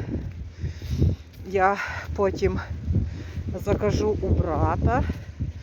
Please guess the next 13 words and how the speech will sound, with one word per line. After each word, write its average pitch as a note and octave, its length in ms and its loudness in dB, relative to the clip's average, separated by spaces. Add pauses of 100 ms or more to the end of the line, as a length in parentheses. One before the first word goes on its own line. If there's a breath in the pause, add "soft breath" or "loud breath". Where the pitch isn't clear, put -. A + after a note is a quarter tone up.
(480 loud breath)
Ну G#3+ 200 2
і G#3 120 4
з - 260 -8
цими G3 720 4 (100)
пересилками, G#3 880 2
оце F3+ 260 -2
по G3+ 160 -2
новій F3+ 340 2
пошті, F3+ 600 0
це G3 120 2
дуже-дуже F#3 680 2
сильно F3 400 -2
дорого. F4 540 2